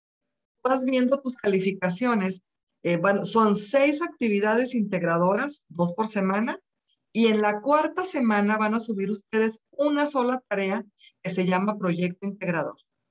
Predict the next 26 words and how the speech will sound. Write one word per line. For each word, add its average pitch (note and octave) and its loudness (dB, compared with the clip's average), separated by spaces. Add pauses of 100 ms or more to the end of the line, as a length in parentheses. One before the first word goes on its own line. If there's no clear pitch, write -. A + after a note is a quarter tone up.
(240)
Una. F3 2
Entonces G#3+ 0
son B3+ -2
siete A#3+ 0
tareas. - -6 (640)
Dos A#3+ 4 (140)
las F#3 0
primeras F3+ 0
tres F3 -4
semanas, A#3+ -6
dos, F3+ -2
dos, D#3+ -4
dos, D#4+ -6 (540)
y G#3+ 2
una G3 0
la E3+ -2
cuarta E3+ -4
semana. D#3+ -6 (480)
Tú C#4 2
vas B3+ 2
ir B3+ 0
viendo A#3+ 2
tu F3+ -10
portafolio F#3 -8
de G#3 -20
evidencias. - -20